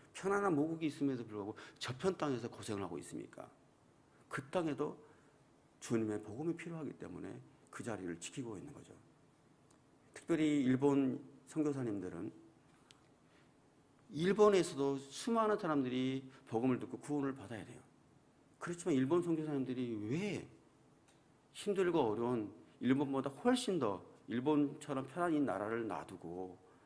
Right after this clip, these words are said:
오지까지 가서 복음을 전하겠습니까? 그 땅에도 일-, 물론 일본 영혼도 구원을 받아야 되지만 그 땅에서도 구원받아야 될 영혼이 있기 때문에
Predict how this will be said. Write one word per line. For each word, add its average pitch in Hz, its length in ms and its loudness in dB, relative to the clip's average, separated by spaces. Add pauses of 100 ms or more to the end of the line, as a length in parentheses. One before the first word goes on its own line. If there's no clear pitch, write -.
(640)
오지까지 113 520 0
가서 - 260 -14
복음을 87 300 -10
전하겠습니까? - 720 -18 (720)
그 - 160 -14
땅에도 143 500 -2
일-, 127 140 0
물론 175 360 4
일본 151 280 6
영혼도 120 300 2
구원을 113 240 -4
받아야 90 220 -8
되지만 95 300 -8 (280)
그 - 160 -6
땅에서도 101 720 -6
구원받아야 107 560 -6
될 113 180 -6
영혼이 143 260 -8
있기 - 120 -8
때문에 107 480 -12